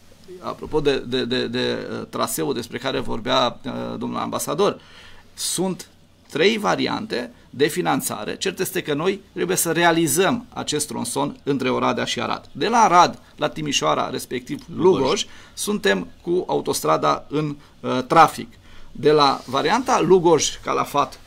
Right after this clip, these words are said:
Speaker 1: prin sud, noi suntem cu documentațiile, uh, avansate și aici trebuie să scoatem la licitație execuția acestor tro-, acestui tronson,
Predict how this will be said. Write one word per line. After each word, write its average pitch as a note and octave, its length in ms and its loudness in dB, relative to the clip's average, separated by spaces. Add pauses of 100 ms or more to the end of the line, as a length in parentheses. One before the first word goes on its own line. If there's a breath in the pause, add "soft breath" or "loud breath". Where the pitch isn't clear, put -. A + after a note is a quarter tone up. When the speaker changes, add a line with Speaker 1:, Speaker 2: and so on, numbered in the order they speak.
(120)
Speaker 1:
prin E3 220 -4
sud, C#3+ 420 -2 (400 soft breath)
noi C3 240 -2
suntem C#3 420 0
cu D3+ 180 -6
documentațiile, D3 1120 -2
uh, A2+ 80 -8 (140)
avansate C#3 600 -2
și - 280 -4 (220 loud breath)
aici C#3+ 420 -2 (380 loud breath)
trebuie C#3+ 200 -2
să F3 100 -2
scoatem D#3 380 -2
la C#3 120 2
licitație D3 580 -2
execuția B2 520 -4
acestor C#3+ 520 -2 (280)
tro-, B2 220 -6
acestui C3+ 420 -6
tronson, A#2+ 680 -6